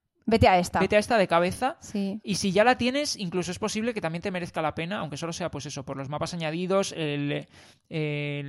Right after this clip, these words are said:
Speaker 2: las hojas plastificadas, las reilustraciones del juego base, o sea, es que, no sé, es una bestialidad, la verdad.
Speaker 1: Y además, ahora para Navidad, como que se presta mucho tipo regalo.
Speaker 2: Totalmente de acuerdo.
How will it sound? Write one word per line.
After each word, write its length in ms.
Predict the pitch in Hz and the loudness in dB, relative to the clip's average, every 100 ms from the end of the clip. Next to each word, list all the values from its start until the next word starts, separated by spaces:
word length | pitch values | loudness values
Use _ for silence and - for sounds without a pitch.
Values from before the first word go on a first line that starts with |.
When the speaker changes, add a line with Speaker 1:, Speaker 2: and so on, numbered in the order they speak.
| 143 | -6
Speaker 2:
las 180 | 147 143 | -4 -4
hojas 180 | 156 160 | -4 -4
plastificadas, 920 | 170 - 160 147 165 175 190 196 180 | -6 -8 -10 -4 0 2 2 2 0
las 220 | 147 139 | -4 -6
reilustraciones 720 | 143 143 139 143 - 160 160 | -6 -6 -6 -10 -8 -6 -6
del 280 | 151 147 147 | -6 -6 -8
juego 300 | 139 147 143 | -8 -6 -2
base, 460 | 143 170 - 196 190 | 0 0 -2 -6 -6
o 40 | |
sea, 120 | 175 | -8
es 80 | 139 | -10
que, 240 | 165 160 151 | -8 -8 -8
no 180 | 135 | -12
sé, 160 | 127 127 _ _ _ | -16 -18 _ _ _
es 120 | 160 160 | -12 -8
una 180 | 151 | -6
bestialidad, 520 | 143 135 143 131 127 127 | -6 -8 -10 -8 -8 -6
la 80 | |
verdad. 240 | 127 127 127 | -8 -10 -2
Speaker 1:
Y 160 | 269 254 | 6 10
además, 400 | 226 220 254 240 | 12 12 10 10
ahora 240 | 220 226 | 10 10
para 200 | 240 240 | 10 8
Navidad, 500 | 240 233 233 240 233 | 10 8 10 8 8
como 220 | - 226 202 | 6 4 6
que 80 | |
se 120 | 185 190 | 4 4
presta 360 | 208 208 226 | 4 6 6
mucho 360 | 214 220 240 220 | 6 4 4 4
tipo 300 | 226 214 220 | 2 2 4
regalo. 460 | 202 175 185 170 165 | 6 6 4 2 -2
Speaker 2:
Totalmente 420 | 170 156 160 160 | -4 -4 -4 -4
de 60 | 156 | -6
acuerdo. 360 | 143 147 139 | -6 -8 -8